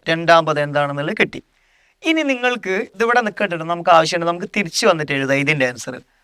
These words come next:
So ഇതിൽ ചോദിക്കുന്നത് what is the fourth term എന്നാണ് പിന്നെ അതിൽ ചോദിക്കുന്നത്. പിന്നെ what are the first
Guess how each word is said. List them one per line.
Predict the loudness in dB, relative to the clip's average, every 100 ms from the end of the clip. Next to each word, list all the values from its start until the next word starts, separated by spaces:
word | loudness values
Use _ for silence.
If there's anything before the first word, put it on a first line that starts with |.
| _ -2
So | 2 2 -2 _ _ -8
ഇതിൽ | -2 0 0
ചോദിക്കുന്നത് | -2 -4 -2
what | 0 0
is | 0 0
the | -2 -6
fourth | -2 -2 -2 -4 -6 0
term | 0 2 0
എന്നാണ് | 0 2 2 0 -4 _ _ _
പിന്നെ | -4 0 4 4
അതിൽ | 4 -4
ചോദിക്കുന്നത്. | -4 -4 -2 -2 -4 -8 _ _
പിന്നെ | -6 -4 0
what | 2 2 2 2
are | 4 4
the | -2 -2
first | 0 0 0